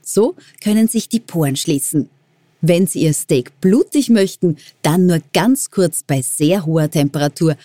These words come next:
maximal zwei Minuten, auf beiden Seiten braten. Zum Beispiel bei einer Dicke von zwei Zentimetern.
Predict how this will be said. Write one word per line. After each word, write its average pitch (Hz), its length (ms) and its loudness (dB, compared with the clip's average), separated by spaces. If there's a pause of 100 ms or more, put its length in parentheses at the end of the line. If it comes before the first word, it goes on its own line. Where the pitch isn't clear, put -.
(220)
maximal 160 840 0
zwei 156 380 0
Minuten, 170 520 0 (200)
auf - 260 -6
beiden 147 360 -2
Seiten 139 420 -2
braten. 151 580 -4 (140)
Zum - 160 0
Beispiel 170 460 0 (200)
bei 120 100 0
einer 139 180 2
Dicke 175 500 -2
von 269 280 -2
zwei - 280 -4
Zentimetern. 156 840 -2